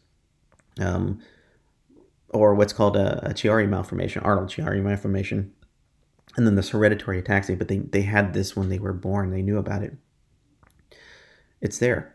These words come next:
And then there's peripheral neuropathy, like from diabetes. And then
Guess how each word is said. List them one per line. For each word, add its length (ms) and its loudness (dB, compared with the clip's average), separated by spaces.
And 120 2
then 80 4
there's 160 4
peripheral 340 -2
neuropathy, 440 -2
like 220 -4
from 120 -2
diabetes. 580 -4
And 180 2
then 400 2